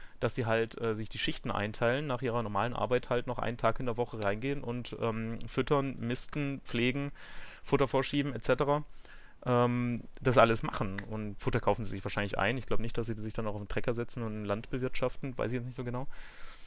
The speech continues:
Aber das ist auf jeden Fall so ein richtig schön, ähm, nahes Erlebnis zur Landwirtschaft. Und die Tiere werden natürlich auch geschlachtet und von den Gemeinschaftsleuten dann verzehrt.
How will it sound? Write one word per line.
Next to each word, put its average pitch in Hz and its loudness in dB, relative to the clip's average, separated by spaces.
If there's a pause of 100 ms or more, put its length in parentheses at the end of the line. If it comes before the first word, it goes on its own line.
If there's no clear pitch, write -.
(180)
Aber 110 10
das 113 2
ist 110 12
auf 117 6
jeden 123 0
Fall 117 4
so 110 2
ein 107 0
richtig 127 0
schön, 139 2
ähm, 127 0
nahes 120 8
Erlebnis 127 0
zur 147 2
Landwirtschaft. - 0
Und 107 -2
die 104 2
Tiere 120 4
werden 127 4
natürlich 143 0
auch 160 -4
geschlachtet - 2
und 143 -2
von 139 -4
den 135 -2
Gemeinschaftsleuten 131 -2
dann 131 0
verzehrt. - -2